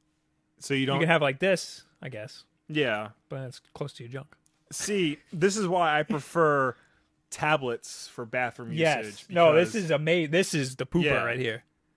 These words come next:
Speaker 1: Yeah, so why do you,
Speaker 2: Yeah.
Speaker 1: why do you bring your laptop in then? I guess
Speaker 2: Sometimes
Speaker 1: if
Speaker 2: you
Speaker 1: you're,
Speaker 2: gotta
Speaker 1: if
Speaker 2: do
Speaker 1: you're,
Speaker 2: stuff.
Speaker 1: if you're doing work.
Speaker 2: Yeah. Uh, also the keys. I don't know if you play with these keys. The
Speaker 1: No,
Speaker 2: little
Speaker 1: but I know they're new, they're new and weird.
Speaker 2: The little chiclet keys here. I'm
Speaker 1: Yeah.
Speaker 2: gonna, I'm gonna switch accounts.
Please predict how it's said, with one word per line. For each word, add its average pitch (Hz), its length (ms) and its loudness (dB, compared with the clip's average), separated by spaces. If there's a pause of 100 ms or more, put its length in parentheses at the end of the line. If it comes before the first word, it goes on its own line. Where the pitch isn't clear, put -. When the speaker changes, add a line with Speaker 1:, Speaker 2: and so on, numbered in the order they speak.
(140)
Speaker 1:
Yeah, 135 220 -2
so 131 240 -6
why 131 160 0
do 135 60 -2
you, 127 80 -4
Speaker 2:
Yeah. 135 80 -8
Speaker 1:
why 135 100 0
do 135 60 -2
you 131 60 -4
bring 131 160 -8
your 120 100 -6
laptop 139 440 -4
in 104 140 -16
then? 101 300 -16
I 131 60 -6
guess 127 160 -2
Speaker 2:
Sometimes - 300 -2
Speaker 1:
if 302 40 -4
Speaker 2:
you - 20 -2
Speaker 1:
you're, 311 60 0
Speaker 2:
gotta - 60 0
Speaker 1:
if - 20 0
Speaker 2:
do 151 40 0
Speaker 1:
you're, 151 80 -2
Speaker 2:
stuff. 131 180 -4
Speaker 1:
if - 120 -10
you're 139 60 -10
doing 127 240 -8
work. 117 340 -12 (400)
Speaker 2:
Yeah. 139 220 -8 (1400)
Uh, 147 380 2
also 175 240 2
the 151 80 -4
keys. 170 720 -6 (420)
I - 40 -12
don't 160 60 -6
know 165 60 -2
if 156 60 -6
you 151 180 -8
play 160 180 0
with 156 120 -4
these 139 200 -10
keys. 143 500 -8 (560)
The 147 100 2
Speaker 1:
No, 175 120 10
Speaker 2:
little 160 200 10
Speaker 1:
but 147 120 6
I 147 80 6
know 170 180 6
they're 165 180 4
new, 156 260 2
they're 147 220 2
new 143 260 0
and 127 160 -4
weird. 117 340 -4 (240)
Speaker 2:
The 151 60 -8
little 139 140 -8
chiclet 135 360 -10
keys 117 200 -16
here. 127 120 -8
I'm 123 80 -8
Speaker 1:
Yeah. 123 120 -4
Speaker 2:
gonna, 110 120 -8
I'm 139 80 -12
gonna 131 120 -12
switch - 240 -16
accounts. - 540 -18